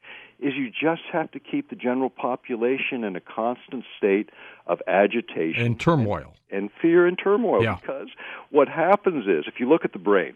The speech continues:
Speaker 1: under an, under a, a E E G, and you look at the activity of the brain experiencing various emotions, whether it be,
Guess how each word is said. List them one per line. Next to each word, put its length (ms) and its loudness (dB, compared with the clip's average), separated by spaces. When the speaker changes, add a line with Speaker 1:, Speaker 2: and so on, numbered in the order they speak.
Speaker 1:
under 300 0
an, 200 -4
under 340 -2
a, 80 2
a 280 -4
E 280 -12
E 60 -12
G, 300 -10
and 100 -8
you 120 -2
look 140 2
at 60 -12
the 140 0
activity 460 -4
of 60 -10
the 60 -8
brain 460 -10
experiencing 640 -8
various 380 0
emotions, 460 -16
whether 220 -6
it 100 -10
be, 200 -8